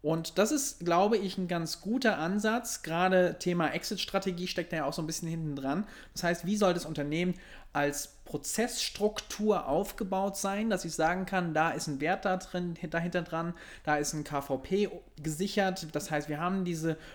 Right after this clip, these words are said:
Verbesserungsprozesse so implementiert, dass die auch dann vonstatten gehen, wenn der Gründer und Experte und Inhaber nicht mehr an der Spitze stehen. Das ist schon ein ganz guter Ansatz.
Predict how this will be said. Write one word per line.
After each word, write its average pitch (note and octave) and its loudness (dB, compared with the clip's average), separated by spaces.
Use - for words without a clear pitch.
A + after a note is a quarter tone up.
Verbesserungsprozesse F3 0
so E3 6
implementiert, F#3 -2
dass D#3 -2
die F3+ -6
auch C#3 0
dann F#3+ 2
vonstatten D#3 -2
gehen, D#3+ -4
wenn E3+ -2
der D#3 2
Gründer F#3 2
und D#3+ -4
Experte F3+ 0
und D3+ 0
Inhaber E3+ 4
nicht F3+ 4
mehr F#3 4
an D#3+ -2
der D#3 0
Spitze - -6
stehen. - -10
Das D3+ -2
ist F#3+ -2
schon G#3+ 2
ein G#3 0
ganz F#3+ -2
guter F#3+ 0
Ansatz. D3 0